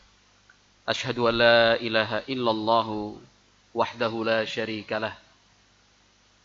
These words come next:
Wa asyhadu anna Muhammadan abduhu wa rasuluh sallallahu alaihi wa ala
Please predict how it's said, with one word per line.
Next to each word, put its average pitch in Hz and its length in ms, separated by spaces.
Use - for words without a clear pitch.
Wa 123 160
asyhadu 120 320
anna 123 160
Muhammadan 117 640
abduhu 113 560
wa 107 80
rasuluh 131 480
sallallahu 120 720
alaihi 113 640
wa 107 240
ala 110 160